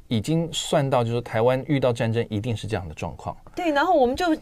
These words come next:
Speaker 2: 已经被袭击到这个机场跑道什么都炸了。
Speaker 1: 对，
Speaker 2: 嗯。
Speaker 1: 所以，所以有些
Speaker 2: 我们还有反击的能力哦。
Speaker 1: 有些朋友就开玩笑嘛，
Speaker 2: 好可怕。
Speaker 1: 这个台湾，我们到时候我们中华民国国军的飞机遇到这个冲突的时候，绝对飞得起来，但是降不降得下来？
Speaker 2: <laughs> 好可怕。
Speaker 1: 这是另外一个问题啊。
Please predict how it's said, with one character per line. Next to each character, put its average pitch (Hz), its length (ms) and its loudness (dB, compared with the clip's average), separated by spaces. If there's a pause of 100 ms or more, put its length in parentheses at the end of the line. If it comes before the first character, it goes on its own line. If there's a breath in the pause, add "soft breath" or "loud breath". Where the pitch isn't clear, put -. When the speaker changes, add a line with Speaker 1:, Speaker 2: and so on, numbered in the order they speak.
Speaker 2:
已 233 100 -2
经 311 220 2
被 311 160 2
袭 254 340 -2
击 226 260 -2
到 247 240 4
这 254 120 0
个 240 100 4
机 269 220 -6
场 208 240 -2
跑 196 180 2
道 240 180 4
什 202 140 -2
么 185 80 -2
都 247 140 4
炸 226 260 2
了。 170 80 4
Speaker 1:
对， 87 260 0
Speaker 2:
嗯。 202 80 -2
Speaker 1:
所 208 120 2
以， - 120 -4
所 143 200 2
以 147 120 4
有 95 120 2
些 123 140 2
Speaker 2:
我 123 40 6
们 127 80 2
还 285 80 4
有 302 100 6
反 247 220 2
击 226 100 -4
的 240 120 2
能 226 180 0
力 277 60 0
哦。 240 80 4
Speaker 1:
有 185 40 6
些 151 120 6
朋 139 100 2
友 117 60 2
就 113 100 2
开 127 180 0
玩 101 200 2
笑 98 180 2
嘛， - 80 0
Speaker 2:
好 - 0 -
可 381 160 2
怕。 - 0 -
Speaker 1:
这 117 80 2
个 - 380 2 (180)
台 117 160 2
湾， 127 180 2
我 117 140 4
们 120 140 0
到 151 180 6
时 123 100 0
候 131 80 6
我 113 80 4
们 95 120 -2
中 127 120 2
华 120 140 2
民 104 100 -2
国 107 80 -2
国 101 200 0
军 107 160 -4
的 104 80 -2
飞 98 180 -2
机 98 260 -4
遇 113 140 -2
到 101 320 2 (260)
这 101 160 -4
个 85 220 0
冲 113 240 -4
突 92 140 -6
的 85 40 -4
时 - 80 -6
候， 87 60 -2 (180)
绝 107 140 -2
对 131 100 2
飞 123 140 2
得 131 80 2
起 - 160 -10
来， 53 180 -8 (520 soft breath)
但 110 120 2
是 98 360 -4
降 110 160 0
不 87 40 -4
降 92 160 2
得 71 120 -6
下 - 140 -4
来？ - 200 -8
Speaker 2:
<laughs> - 400 -4
好 330 100 2
可 427 260 0
怕。 311 40 -4
Speaker 1:
这 - 140 2
是 127 160 4
另 120 160 2
外 113 120 4
一 104 60 4
个 104 100 4
问 98 240 2
题 - 240 -12
啊。 - 140 -12